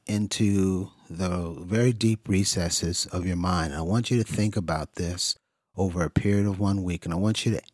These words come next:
annotate in your journal all of the times that you were successful at this. And then let's talk in a week." And after doing so, I had three pages of notes where I was positive.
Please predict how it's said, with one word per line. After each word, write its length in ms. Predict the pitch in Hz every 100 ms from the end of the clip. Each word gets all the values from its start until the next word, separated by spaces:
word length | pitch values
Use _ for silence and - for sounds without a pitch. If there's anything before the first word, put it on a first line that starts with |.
| -
annotate 800 | 101 113 117 107 - 82 78 - _ _ _ -
in 160 | 104 101
your 220 | 107 117
journal 600 | 101 98 85 82 82 82 _ _ _ _
all 340 | - 110 135 151
of 140 | 143
the 80 | 113
times 540 | - - 110 110 107
that 160 | - 85
you 180 | 90 101
were 120 | 101
successful 1000 | - 95 - - - 110 95 - 85 82
at 160 | 73 -
this. 460 | - - - - - _ _ _ _
And 120 | 92 92
then 120 | 92
let's 200 | 87 -
talk 320 | - 90 -
in 100 | 87
a 60 | 85
week." 340 | 71 67 -
And 80 | 82
after 300 | 92 - 87
doing 380 | 80 104 113 120
so, 420 | - 131 131 -
I 160 | 95 101
had 320 | 95 87 -
three 600 | - - 101 107 113 110
pages 1080 | - 101 95 101 104 92 78 78 - - - _ _ _ _ -
of 220 | 90 -
notes 760 | 98 104 87 78 - - - -
where 160 | - 95
I 140 | 92
was 180 | 98 98
positive. 920 | - 113 120 120 104 85 60 - -